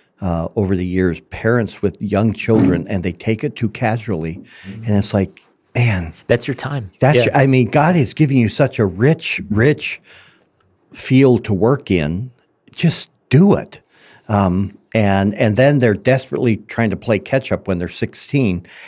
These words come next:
Speaker 1: And, and
Speaker 2: That,
Speaker 1: that's when they're
Speaker 2: yeah.
Speaker 1: shocked at how hard, your, your, your use of Ecclesiastes there is great, 'cause already by sixteen, that hardness is settling in.
Speaker 2: Well, you could see, there's just some there, they're sixteen, but they ju-, they're just so angry.
Speaker 1: Yeah.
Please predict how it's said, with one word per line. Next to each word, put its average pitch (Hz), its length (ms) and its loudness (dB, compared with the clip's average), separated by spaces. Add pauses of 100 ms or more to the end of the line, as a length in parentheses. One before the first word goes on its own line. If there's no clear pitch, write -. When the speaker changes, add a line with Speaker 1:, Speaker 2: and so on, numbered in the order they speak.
(140)
Speaker 1:
And, 98 480 0
and 113 80 2
Speaker 2:
That, 113 60 4
Speaker 1:
that's 123 260 0
when 123 140 2
they're 104 100 2
Speaker 2:
yeah. 98 60 0
Speaker 1:
shocked 117 420 0
at 85 100 -4
how 113 300 2
hard, - 180 -6 (220)
your, 117 160 2 (200)
your, 110 380 0
your 101 160 0
use 113 320 0
of 90 100 0
Ecclesiastes 104 800 -2
there 87 160 0
is 82 120 -4
great, 104 320 -2
'cause - 200 -6 (520)
already 131 340 4
by 98 180 0
sixteen, - 640 0
that 85 140 -2
hardness 104 640 -2 (260)
is 92 120 -4
settling 90 480 0
in. 85 340 -4
Speaker 2:
Well, 147 100 4
you 151 60 0
could 135 160 -4
see, - 180 -10
there's 156 320 0
just - 180 0
some 143 220 2
there, 104 180 4
they're 110 240 0
sixteen, - 480 0
but 110 120 0
they 104 120 2
ju-, 110 160 -2
they're 110 160 -2
just 107 220 -4
so 113 240 0
angry. 95 480 -4
Speaker 1:
Yeah. 101 260 2